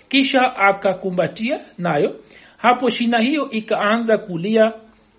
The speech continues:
kama anavyolia mtoto mtukufu ambaye anabembelezwa,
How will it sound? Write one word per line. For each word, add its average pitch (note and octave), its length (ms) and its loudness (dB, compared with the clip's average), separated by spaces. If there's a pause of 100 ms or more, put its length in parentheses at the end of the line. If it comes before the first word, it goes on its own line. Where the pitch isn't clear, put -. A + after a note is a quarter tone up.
(240)
kama A#3 360 4
anavyolia G#3 840 4
mtoto G3 500 2
mtukufu F3+ 680 -6 (280)
ambaye A3 600 4
anabembelezwa, F3 1080 0